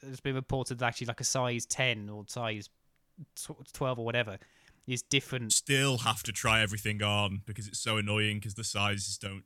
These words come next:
Speaker 2: don't, uh, <laughs> the sizes don't transfer exactly.
Speaker 1: See, I,
Speaker 2: I
Speaker 1: I,
Speaker 2: found that.
Speaker 1: I used, I used to bash the idea of being super fashion conscious, but I think a tiny bit of fashion consciousness is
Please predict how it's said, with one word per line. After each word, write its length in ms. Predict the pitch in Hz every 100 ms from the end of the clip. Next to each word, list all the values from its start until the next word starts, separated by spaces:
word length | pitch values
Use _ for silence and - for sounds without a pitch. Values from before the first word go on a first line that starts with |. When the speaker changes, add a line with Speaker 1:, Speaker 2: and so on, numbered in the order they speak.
| -
Speaker 2:
don't, 300 | 95 98 90 95
uh, 140 | 98 104
<laughs> 60 |
the 300 | 117 92 95 95 _ _ _ _ _ _ _ _
sizes 420 | _ - 104 98 101
don't 200 | 101 98
transfer 680 | 98 95 - 92 90 90 90
exactly. 340 | 95 104 95
Speaker 1:
See, 140 | - 226
I, 140 | 214
Speaker 2:
I 140 | 226 226
Speaker 1:
I, 80 | 240
Speaker 2:
found 200 | 90 90
that. 120 | 87 160
Speaker 1:
I 80 |
used, 380 | 175 175 233 - -
I 80 |
used 400 | 170 170 214 214 -
to 120 | 139 - -
bash 340 | 131 131 -
the 120 | -
idea 340 | 120 117 110 113
of 80 | 107
being 160 | 113
super 280 | 113 127 110
fashion 340 | - 113 110
conscious, 520 | 110 120 117 - 135 -
but 100 | 123
I 60 |
think 180 | 131 185
a 80 | 151 -
tiny 400 | - 190 185 165
bit 160 | 131 120
of 80 | - - _
fashion 400 | - 120 - 107
consciousness 560 | - 120 - 110 95
is 240 | 107 98